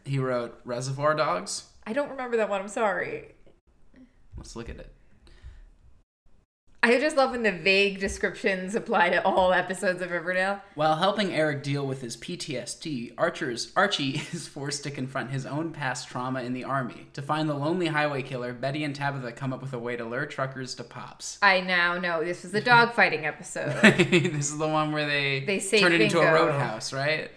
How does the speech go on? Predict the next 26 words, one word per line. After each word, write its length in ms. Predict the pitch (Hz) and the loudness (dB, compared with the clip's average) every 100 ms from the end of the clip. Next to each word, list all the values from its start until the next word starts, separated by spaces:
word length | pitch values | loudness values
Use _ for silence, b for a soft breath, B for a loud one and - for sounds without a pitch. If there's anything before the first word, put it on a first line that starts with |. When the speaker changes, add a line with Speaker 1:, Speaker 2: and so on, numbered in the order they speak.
| b | b
Speaker 2:
Is, 220 | - 262 269 | -8 -8 -6
this 240 | 254 285 | -8 -6
is 80 | 302 | -4
where 100 | 311 | -2
they 120 | 294 | 0
get 200 | 277 269 | -4 -4
Bingo, 380 | 320 285 170 127 | -8 -4 -6 -6
though, 160 | - - | -8 -4
right? 300 | 123 240 139 | -4 -2 -2
Speaker 1:
It 80 | |
might 280 | 143 175 208 | 0 0 0
be, 200 | 127 127 | -2 -2
yeah. 340 | 156 165 117 202 | 0 0 0 -2
Speaker 2:
Yeah. 540 | 208 196 160 98 85 - - - | 0 2 2 0 -4 -10 -10 0
Speaker 1:
Oh, 140 | 139 | 0
'cause 220 | 143 135 | 2 -2
dogs. 540 | 147 160 131 110 - - | 0 2 2 0 -8 2
Speaker 2:
It 140 | 240 240 | 6 10
was 160 | 233 | 8
Speaker 1:
Yeah. 80 | 226 | 6
Speaker 2:
Coyote 460 | - 226 233 240 196 | 2 4 4 4 2
Ugly, 420 | 208 196 190 180 | 2 -2 -4 -4
but 240 | 185 180 | -4 0
also 840 | 170 175 175 185 170 160 156 151 - | 0 0 -4 -4 -2 -2 -4 -6 -6
dogfighting. 800 | 160 - - - - - - 196 | -4 -4 -8 -10 -8 -10 -10 -6
Speaker 1:
Hmm. 680 | 127 117 113 107 98 85 | -4 -2 -6 -8 -10 -14